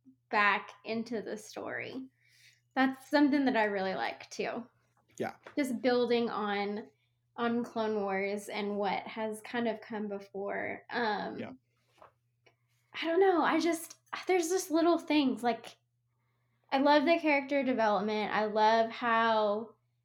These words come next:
Speaker 1: you're learning even more about how much, how almost naive Omega is 'cause she hasn't been anywhere. And we were kinda talking about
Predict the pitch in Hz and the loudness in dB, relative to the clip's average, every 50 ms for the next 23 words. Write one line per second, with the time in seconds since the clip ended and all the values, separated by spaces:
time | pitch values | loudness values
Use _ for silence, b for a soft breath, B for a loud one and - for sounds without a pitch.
0 | _ _ _ _ 247 240 247 240 233 220 226 233 226 233 233 233 - - 220 233 | _ _ _ _ -4 0 0 0 2 2 0 0 2 2 0 -2 -2 -2 -2 -2
1 | 214 226 226 226 226 214 214 220 220 220 220 214 202 - 208 214 214 214 208 208 | -2 -2 -2 -2 -2 -2 -2 -2 -2 0 0 0 0 0 0 0 0 0 2 4
2 | 208 208 202 - 208 - - - 214 208 208 208 202 202 196 190 - - _ - | 4 2 2 0 -4 -10 -8 -6 -4 -4 -2 -2 -2 -2 -2 -4 -6 -8 _ -16
3 | - - - - - - _ _ _ _ _ _ _ _ _ _ _ _ _ _ | -14 -12 -12 -12 -14 -18 _ _ _ _ _ _ _ _ _ _ _ _ _ _
4 | _ _ _ _ _ - - - 254 262 262 262 254 233 - - 240 247 247 247 | _ _ _ _ _ -16 -8 -2 0 4 4 4 4 2 0 -2 -2 -2 0 -2
5 | 240 247 240 240 226 220 214 208 202 196 208 214 240 247 254 262 269 277 262 269 | -2 -2 -2 -2 0 0 0 0 -2 -2 -2 -2 0 0 2 2 2 2 2 0
6 | 294 - 294 311 311 - - 302 262 262 - 240 226 233 226 220 226 208 190 202 | 0 2 2 0 0 -2 -4 -6 -6 -4 -6 -8 -6 -6 -4 -4 -4 -4 -6 -6
7 | 202 202 180 190 208 220 233 247 262 269 277 285 285 285 277 262 240 214 226 220 | -6 -4 -4 -4 -4 -2 -2 0 0 0 0 0 -2 -2 0 0 0 -2 -2 -4
8 | - 226 226 220 220 233 208 202 - 220 214 214 208 208 196 190 190 185 - | -6 -6 -6 -6 -4 -6 -8 -8 -6 -6 -6 -4 -4 -4 -2 -2 -4 -6 -6